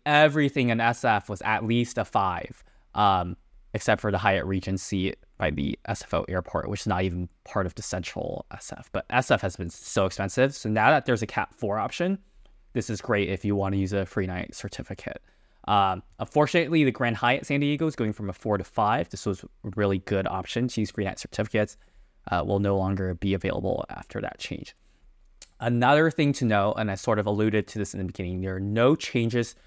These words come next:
to, like, the high-end properties in NorCal. So I'm talking about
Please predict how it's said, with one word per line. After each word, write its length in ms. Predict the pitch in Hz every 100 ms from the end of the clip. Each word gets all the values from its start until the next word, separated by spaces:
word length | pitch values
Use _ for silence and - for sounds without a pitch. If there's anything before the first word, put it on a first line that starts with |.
| - - _
to, 200 | - 113 101
like, 200 | 95 -
the 120 | 101
high-end 800 | 98 - 107 101 110 - 95 104
properties 880 | - 131 131 143 139 135 135 131 - - _
in 460 | 120 107 107 104 -
NorCal. 600 | 107 92 95 - 92 - _ _ -
So 100 | 98
I'm 60 |
talking 240 | 95 107 107
about 280 | 98 -